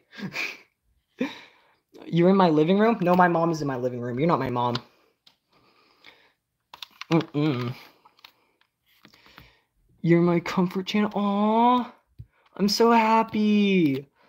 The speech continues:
Oh my gosh, guys. Guys, I'm someone's comfort channel.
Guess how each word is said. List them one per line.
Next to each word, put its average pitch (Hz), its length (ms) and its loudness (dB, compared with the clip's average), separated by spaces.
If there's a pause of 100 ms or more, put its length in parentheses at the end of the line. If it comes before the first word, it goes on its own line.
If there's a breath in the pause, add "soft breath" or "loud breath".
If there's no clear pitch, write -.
(160 soft breath)
Oh 190 60 -4
my 208 220 0
gosh, 214 360 -4
guys. 220 840 -2
Guys, 262 240 -6
I'm 233 120 -2
someone's 233 320 -4
comfort - 580 -12
channel. 139 840 -6